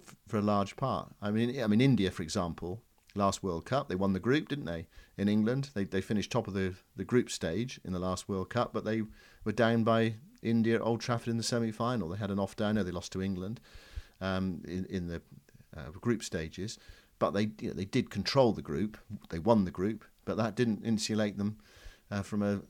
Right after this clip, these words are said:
from a bad day in the, in the semi-final, a tough day. So, yeah, still plenty to, plenty to play for in the final week of qualifying, and then the, the knockout stages next week.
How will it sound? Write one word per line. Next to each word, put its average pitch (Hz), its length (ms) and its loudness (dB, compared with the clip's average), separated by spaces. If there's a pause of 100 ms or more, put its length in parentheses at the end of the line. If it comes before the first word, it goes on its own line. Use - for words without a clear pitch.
from 104 180 -4
a 95 60 0
bad 98 260 0
day 101 220 0
in 98 80 2
the, 98 160 0
in 104 120 -2
the 95 60 -2
semi-final, 101 720 0 (160)
a 90 60 -14
tough - 260 -8
day. 101 240 -2
So, 92 280 -6 (720)
yeah, 107 180 0 (540)
still - 240 -2
plenty 147 280 4
to, - 60 -8 (180)
plenty 147 180 8
to 131 80 4
play 120 220 4
for 113 100 0
in 110 80 4
the 104 60 6
final 110 260 4
week 101 160 2
of 92 80 -6
qualifying, 98 520 0
and 98 100 0
then 98 100 2
the, 98 160 0
the 95 120 -2
knockout 92 360 -4
stages 87 400 -4
next 87 260 -8
week. 87 300 -8